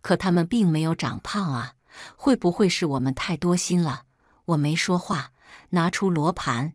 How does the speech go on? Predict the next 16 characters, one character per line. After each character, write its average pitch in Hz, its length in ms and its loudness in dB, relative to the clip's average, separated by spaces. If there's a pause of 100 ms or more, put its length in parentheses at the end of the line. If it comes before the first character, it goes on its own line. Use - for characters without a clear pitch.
(360)
铜 240 260 4
针 302 220 2
直 240 240 0
直 185 180 -2
地 226 140 0
指 135 220 -4
向 170 260 -2
了 127 80 -4
他 - 180 -6
们。 110 220 -6 (760)
周 269 220 2
也 180 160 4
跟 185 200 2
我 143 100 0
同 156 280 -2
时 151 380 -2